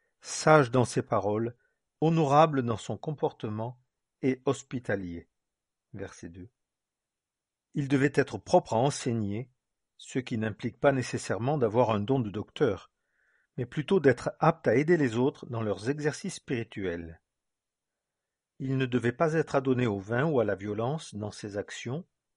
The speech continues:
non batteur. Au contraire, il devait être doux, évitant les disputes,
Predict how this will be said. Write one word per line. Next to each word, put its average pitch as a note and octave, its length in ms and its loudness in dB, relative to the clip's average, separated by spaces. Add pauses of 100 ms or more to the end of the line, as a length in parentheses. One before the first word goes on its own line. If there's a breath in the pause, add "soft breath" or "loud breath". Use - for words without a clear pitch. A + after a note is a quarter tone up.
(300)
non G#2 160 -10
batteur. G#2 600 -12 (720)
Au D3+ 100 -2
contraire, B2+ 500 2
il D3+ 100 2
devait A#2+ 260 4
être - 280 0
doux, A2 340 -4 (100)
évitant D#3 380 0
les C3+ 140 2
disputes, - 680 -10